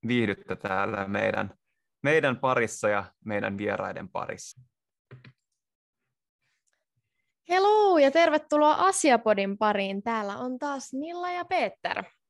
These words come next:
Speaker 2: Peter,
Speaker 1: Morjesta,
Speaker 2: miten
Speaker 1: morjesta.
Speaker 2: sulla, <laughs> Peter, miten sulla menee?
Speaker 1: Mulla menee oikein hyvin. Tää vietetään hiljasta tiistai-iltaa ja nyt podijakson nauhoitukseen.
Speaker 2: Jeppistä.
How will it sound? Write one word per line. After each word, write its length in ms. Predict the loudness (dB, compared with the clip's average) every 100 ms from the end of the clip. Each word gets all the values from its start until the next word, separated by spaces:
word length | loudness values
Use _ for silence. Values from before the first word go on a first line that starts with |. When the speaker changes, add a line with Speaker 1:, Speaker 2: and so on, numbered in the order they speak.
| _ _ _ _ -20 -10
Speaker 2:
Peter, 160 | -6 -2
Speaker 1:
Morjesta, 280 | -2 -2
Speaker 2:
miten 20 | 0
Speaker 1:
morjesta. 320 | 0 -2 -4
Speaker 2:
sulla, 840 | -6 -14 _ _ _ -8 -4 -2
<laughs> 20 | 0
Peter, 300 | -2 -2 -6
miten 220 | -6 -6
sulla 140 | -4
menee? 320 | -6 -6 -6 -10 -12 _ _ _ _ _ _ _ _ _ _
Speaker 1:
Mulla 140 | -2
menee 220 | 0 2 2
oikein 260 | 2 0
hyvin. 380 | 0 -2 -4 -8 _ _
Tää 360 | -6 -6 -6 -8 -6
vietetään 500 | -4 -4 -4 -4 -6 _ _ _ _
hiljasta 400 | -2 -2 -2 -6
tiistai-iltaa 1400 | -4 -4 -4 -4 -4 -6 -12 _ -6 -6 -6 -8 -6 -8
ja 100 | -10 _ _ _ -10
nyt 140 | -10 -10 -4
podijakson 500 | -2 -2 -4 -4 -4
nauhoitukseen. 520 | -2 -4 -8 -18 -20 _ _ _ _ _ _ _
Speaker 2:
Jeppistä. 920 | -8 -4 -2 -4 -10 _ -10 -10 -12